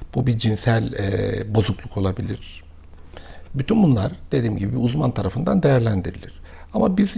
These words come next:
ciset olarak şöyle bir yaklaşım içerisindeyiz. Hayatımızın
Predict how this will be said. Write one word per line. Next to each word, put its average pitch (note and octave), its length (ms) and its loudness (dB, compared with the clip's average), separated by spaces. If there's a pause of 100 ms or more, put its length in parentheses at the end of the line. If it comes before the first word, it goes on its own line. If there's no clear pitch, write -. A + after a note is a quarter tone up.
ciset - 340 2
olarak G#2+ 300 0
şöyle D3+ 340 2
bir A2+ 60 2
yaklaşım A#2 480 2
içerisindeyiz. - 760 -6 (880)
Hayatımızın F#3+ 960 4